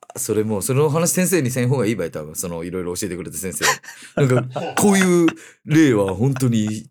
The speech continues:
Speaker 1: とても異例ですね」とか言って、研究所みたいなの連れてかれるばい。管みたいなのいっぱいつけられて。
Speaker 2: いや、マジで、研究してほしいわ。
Speaker 1: 研究されるばい。「これは非常に面白いサンプルが取れた」っつって。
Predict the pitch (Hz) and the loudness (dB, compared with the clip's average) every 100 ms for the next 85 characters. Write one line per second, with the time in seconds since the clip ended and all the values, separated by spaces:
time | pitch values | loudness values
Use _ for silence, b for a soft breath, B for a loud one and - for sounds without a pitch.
0 | - 139 135 160 151 147 147 151 143 147 | -4 0 2 2 4 2 0 0 2 4
1 | 151 147 127 92 80 - 87 87 71 - | 4 2 0 -4 -6 -6 -8 -6 -10 -12
2 | - - - B - 190 170 185 170 165 | -16 -16 -16 B -2 2 2 2 2 2
3 | 110 - 139 147 151 156 147 156 - - | 0 -2 0 0 2 2 0 -2 -10 -20
4 | B B - 143 120 92 85 92 - 104 | B B -4 -2 0 -2 -2 -2 -2 -2
5 | - 117 95 - 147 123 110 98 156 214 | 0 0 -2 -4 -4 -2 -2 0 -2 0
6 | 147 107 101 - - B B _ _ - | -2 -2 -4 -6 -8 B B _ _ 0
7 | 175 190 240 233 - 220 220 214 107 92 | 0 4 2 2 0 -2 -2 0 0 0
8 | - - 165 - 165 165 175 175 170 165 | -6 -2 -2 0 0 0 0 0 -2 -4
9 | - B B B _ - 113 117 120 107 | -8 B B B _ -6 -2 0 0 -2
10 | 110 123 120 113 127 127 120 95 104 90 | -2 0 2 2 2 2 0 -2 -4 -6
11 | 90 85 - 80 - - - - - | -6 -8 -8 -8 -10 -14 -10 -12 -12